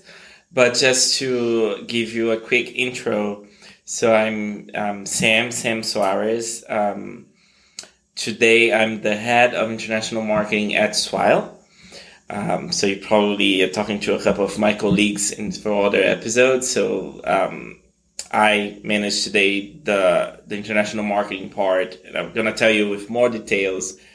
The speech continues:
uh, what it's about. Uh, I've been at Swile for roughly two years now. I joined back in, um, April two thousand twenty,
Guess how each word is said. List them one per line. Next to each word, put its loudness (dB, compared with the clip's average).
uh, 0
what 2
it's -2
about. 2
Uh, 4
I've 4
been -2
at 2
Swile 2
for -2
roughly 0
two 2
years 4
now. -2
I -4
joined -4
back 2
in, -8
um, 0
April 2
two -12
thousand -2
twenty, -8